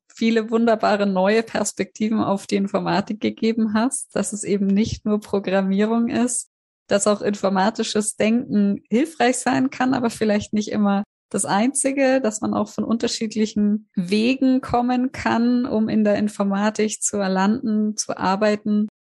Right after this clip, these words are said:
Und ich finde es ganz toll, dass du dich für junge Mädchen als Cybermentorin einsetzt und dass du auch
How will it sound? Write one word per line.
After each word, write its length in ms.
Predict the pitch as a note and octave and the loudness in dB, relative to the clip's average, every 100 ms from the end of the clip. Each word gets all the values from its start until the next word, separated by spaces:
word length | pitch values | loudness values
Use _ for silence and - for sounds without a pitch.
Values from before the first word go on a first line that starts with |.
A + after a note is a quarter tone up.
| _ - | _ 0
Und 320 | G3+ G#3 - | 2 2 0
ich 240 | - G#3 | -2 0
finde 240 | - G#3 G3+ | 0 2 2
es 120 | - | 0
ganz 280 | G3 G3+ - | -2 -2 0
toll, 240 | G3+ G3 | 2 2
dass 180 | G3+ - | 0 0
du 80 | F#3+ | 0
dich 300 | G3 - - | 0 -2 -2
für 220 | G#3 F#3+ | 2 2
junge 340 | F#3+ G3+ G3+ | 4 2 2
Mädchen 640 | F#3 F#3+ G#3 - G#3+ G#3+ - | 4 2 0 0 0 0 -2
als 200 | F#3 F#3+ | -4 -2
Cybermentorin 880 | G3 G3 G3+ G3 G3+ - G#3+ G#3 G3 | 0 0 2 2 0 0 -2 0 -2
einsetzt 640 | - G3 G#3 G3+ G3+ - | 0 0 0 -2 -2 -2
und 160 | F#3+ F#3+ | -2 -2
dass 200 | F#3+ - | -2 -2
du 80 | F#3+ | 0
auch 220 | F#3 F#3+ | 0 0